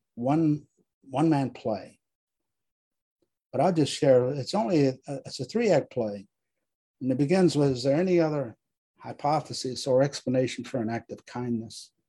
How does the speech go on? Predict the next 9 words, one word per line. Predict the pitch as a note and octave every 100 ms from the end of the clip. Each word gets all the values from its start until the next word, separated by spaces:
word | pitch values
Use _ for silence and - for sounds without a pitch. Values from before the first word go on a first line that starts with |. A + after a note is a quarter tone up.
| _ _ _ _ _
Act | C#3 C3+
one | C#3+ C#3
is | C3 -
the |
soldier. | A#2 C3+ B2 G2+ A#2 C3 _ _ _ _ _
Act | B2+ A#2
two, | - B2+ G#2+
the |
girl. | G#2 A#2+ G#2+ F#2+ G#2